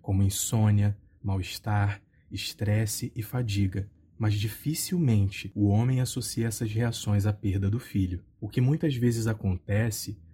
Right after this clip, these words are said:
é que quando a mulher atinge certa estabilidade emocional, acaba o homem por desabafar, sem entender o porquê. Sentem como se o papel de suporte total tivesse sido cumprido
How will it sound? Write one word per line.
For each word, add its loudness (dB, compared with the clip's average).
é -2
que -2
quando 2
a 2
mulher 2
atinge 0
certa -4
estabilidade 0
emocional, 0
acaba -2
o 2
homem 2
por -6
desabafar, -2
sem 0
entender 0
o 0
porquê. -8
Sentem 2
como 0
se -4
o -2
papel -2
de -10
suporte -6
total -2
tivesse 0
sido -2
cumprido 0